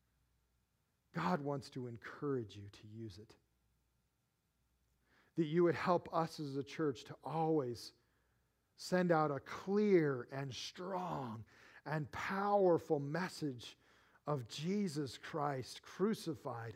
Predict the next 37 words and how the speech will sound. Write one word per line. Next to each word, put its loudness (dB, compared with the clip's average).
and -6
risen, 0
and 2
that 0
we 6
would 6
use 2
our 2
spiritual -2
gifts 0
to -14
do -10
that. -18
And 4
that 2
you 4
would 6
empower 6
us -6
as -8
a -8
church. -12
Holy 8
Spirit, 6
I 2
just -4
pray 6
right 4
now 2
you 0
would 4
pour 8
out 4
your -4
spirit 2
upon -6
us. -16